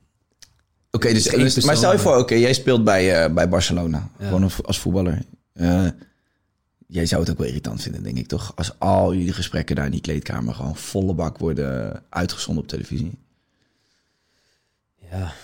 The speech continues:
Speaker 2: Ja, tuurlijk, eh,
Speaker 1: Ik kan me niet voorstellen dat voetballers daar op zitten te wachten. En trainers al helemaal niet.
Speaker 2: Ja, maar ja, de voetballers uiteindelijk, en dat, daar ben ik wel echt voor, die voetballers, uiteindelijk doe je het voor het publiek, hè.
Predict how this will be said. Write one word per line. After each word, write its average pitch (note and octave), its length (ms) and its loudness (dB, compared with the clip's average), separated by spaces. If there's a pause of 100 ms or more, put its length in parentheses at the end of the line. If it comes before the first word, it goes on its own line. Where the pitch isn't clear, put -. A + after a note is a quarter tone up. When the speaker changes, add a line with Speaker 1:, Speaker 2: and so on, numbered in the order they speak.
(720)
Speaker 2:
Ja, G2 240 -6 (100)
tuurlijk, G#2+ 340 -2
eh, E2+ 340 -6
Speaker 1:
Ik C3 100 2
kan D#3+ 120 2
me E3 60 4
niet F3 100 4
voorstellen F3 440 2
dat C#3+ 140 0
voetballers C3+ 440 4
daar A2+ 360 4
op G#2+ 100 0
zitten - 260 -2
te - 80 -6
wachten. - 380 -6
En G#2 180 2
trainers C#3+ 400 4
al B2 60 6
helemaal G2 360 2
niet. - 260 -12 (220)
Speaker 2:
Ja, G2 80 -10
maar G#2+ 80 -2
ja, G2 100 -2
de E2+ 80 -10
voetballers - 540 -2 (240)
uiteindelijk, G#2+ 560 2
en F2+ 100 0
dat, F2 260 0
daar G2 180 2
ben F2+ 140 0
ik F#2+ 60 0
wel F2+ 160 -6
echt - 220 -6
voor, E2+ 280 -10
die F#2 140 -20
voetballers, G2 640 -4 (1500)
uiteindelijk G#2+ 540 2
doe A2+ 100 4
je A#2 80 6
het G#2+ 120 0
voor G2+ 120 -4
het - 80 -14
publiek, F#2 320 -4
hè. - 100 -10